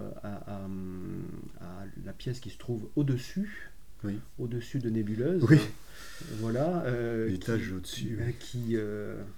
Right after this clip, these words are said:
Speaker 1: où se jouent encore d'autres, d'autres types d'expérimentations qui s'appellent, euh,
Speaker 2: Alors, ça s'appelle Recouvrement.
Speaker 1: Recouvrement.
Speaker 2: Ouais.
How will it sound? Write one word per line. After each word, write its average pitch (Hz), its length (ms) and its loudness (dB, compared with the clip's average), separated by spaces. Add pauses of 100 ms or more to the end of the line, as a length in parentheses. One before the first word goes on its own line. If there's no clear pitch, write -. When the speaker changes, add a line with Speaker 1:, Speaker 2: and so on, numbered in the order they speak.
Speaker 1:
où 123 80 -4
se 123 200 -2
jouent 127 200 2
encore 113 380 0
d'autres, 113 480 0
d'autres 123 380 -2
types 127 300 -4
d'expérimentations 113 1040 -2
qui - 140 -6
s'appellent, 139 440 0
euh, 110 180 0 (680)
Speaker 2:
Alors, 95 200 -4
ça - 120 -8
s'appelle 110 260 0
Recouvrement. 104 600 2 (120)
Speaker 1:
Recouvrement. 104 540 -2
Speaker 2:
Ouais. 87 140 2